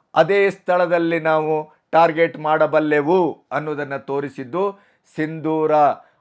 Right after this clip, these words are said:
ಆಪರೇಷನ್ ಸಿಂಧೂರ ನಂಬರ್ ಒನ್ ಪಿ ಓ ಕೆ. ಒಂಬತ್ತು ನೆಲೆಗಳು, ಒಟ್ಟು ಇಪ್ಪತ್ತೈದು ನಿಮಿಷ, ಏಳು ನಿಮಿಷದ ಕಾರ್ಯಾಚರಣೆ, ನೂರಕ್ಕೂ ಹೆಚ್ಚು ಭಯೋತ್ಪಾದಕರನ್ನ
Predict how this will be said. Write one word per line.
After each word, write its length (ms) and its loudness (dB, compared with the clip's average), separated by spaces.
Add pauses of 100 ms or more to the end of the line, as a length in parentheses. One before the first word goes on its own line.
ಆಪರೇಷನ್ 720 0
ಸಿಂಧೂರ 500 -6
ನಂಬರ್ 440 -4
ಒನ್ 380 -2 (120)
ಪಿ 140 -4
ಓ 120 -2
ಕೆ. 260 -20 (140)
ಒಂಬತ್ತು 460 0
ನೆಲೆಗಳು, 680 0 (320)
ಒಟ್ಟು 300 -2
ಇಪ್ಪತ್ತೈದು 580 0
ನಿಮಿಷ, 240 -8 (600)
ಏಳು 300 2
ನಿಮಿಷದ 440 -4
ಕಾರ್ಯಾಚರಣೆ, 1040 -4 (180)
ನೂರಕ್ಕೂ 600 0
ಹೆಚ್ಚು 600 -2 (1200)
ಭಯೋತ್ಪಾದಕರನ್ನ 1120 2